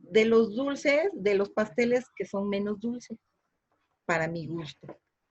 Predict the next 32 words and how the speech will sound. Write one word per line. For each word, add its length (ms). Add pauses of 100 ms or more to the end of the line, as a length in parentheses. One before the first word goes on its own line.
(360)
Aunque 280
este 200
tiene 300
aquí 640
azúcar 420
glass 680
y 60
no 100
sé 120
qué 80
tanta 340
cosa, 420 (220)
¿sí? 260 (380)
Son 240
de 100
los 120
menos 360
dulces. 440 (800)
¿Por 300
qué? 220
Porque 260
utilizas 540
manzana. 580
Bueno, 200 (580)
te 80
voy 100
a 20
explicar. 420 (120)
En, 420 (460)
en 180
la 120
náhuatl, 460